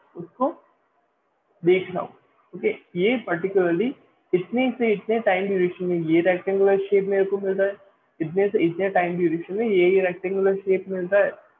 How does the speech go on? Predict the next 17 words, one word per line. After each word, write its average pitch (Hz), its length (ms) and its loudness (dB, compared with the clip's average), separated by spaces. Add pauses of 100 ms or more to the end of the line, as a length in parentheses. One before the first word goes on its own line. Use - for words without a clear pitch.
वैसे 170 240 0
ही 262 140 -4 (200)
हमको 170 420 -4 (360)
last 175 520 2
में 190 280 -2 (300)
यहाँ 175 420 2
पे 254 80 0 (140)
ये 208 100 2
कुछ 233 200 -6
सिग्नल 190 360 0
मिल 175 160 0
रहा 170 140 2
है, 240 140 0 (240)
up 175 120 -2 (140)
to 240 200 0
so 202 240 0
on 226 140 -4